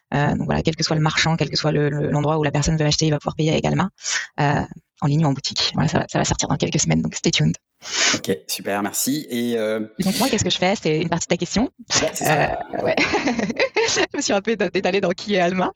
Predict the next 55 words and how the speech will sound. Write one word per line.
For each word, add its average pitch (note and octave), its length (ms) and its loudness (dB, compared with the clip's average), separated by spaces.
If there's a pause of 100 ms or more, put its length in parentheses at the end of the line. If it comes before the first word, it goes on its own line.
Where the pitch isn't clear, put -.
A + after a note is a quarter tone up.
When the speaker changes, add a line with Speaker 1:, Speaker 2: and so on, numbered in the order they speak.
(260)
Speaker 1:
mais F#3+ 80 2
maintenant, F#3 240 2
qu'est-ce C#4+ 220 -2
qu'on A3 80 0
fait ? G#3+ 260 2
Speaker 2:
On C#4 40 -2
a C#3 60 0
le C3+ 40 -4
contexte, G3 320 -2
on B2+ 40 0
a - 20 -2
le A#2 80 -4
contexte. - 320 -6 (360)
Speaker 1:
Ouais, G3 320 2
voilà. D3+ 200 -2 (100)
Euh, D#3+ 180 2
qu'est-ce G#3 140 -2
que G3+ 80 -2
moi F3 160 2
je - 100 0
fais ? F#3 220 2
Donc, E3+ 160 -4
euh, D#3+ 140 0
bah, D3 100 2
donc, D3+ 120 -2
comme E3 100 2
je, D#3+ 140 2
je D3+ 140 2
disais D3+ 220 0
au D#3+ 60 4
départ, D#3+ 160 -2
je - 80 -2
suis, - 100 -4
je - 60 -6
suis - 80 0
arrivée E3+ 160 2
pour C#3 80 -2
monter C#3+ 180 0
le, D3 160 2
le, D3 200 -2
le D3+ 80 0
pôle F#3 180 0
produit. E3 460 0
Donc, D#3+ 140 0
euh, D3 160 2 (440)
euh, C#3+ 640 0
je D3 160 -2
suis, D3 340 0
euh, C#3+ 300 0
arrivée C#3+ 300 2
comme C#3+ 200 -2
head G3 140 2
of F3 100 -2
product. D#3 420 0 (460)
Euh, D3 340 2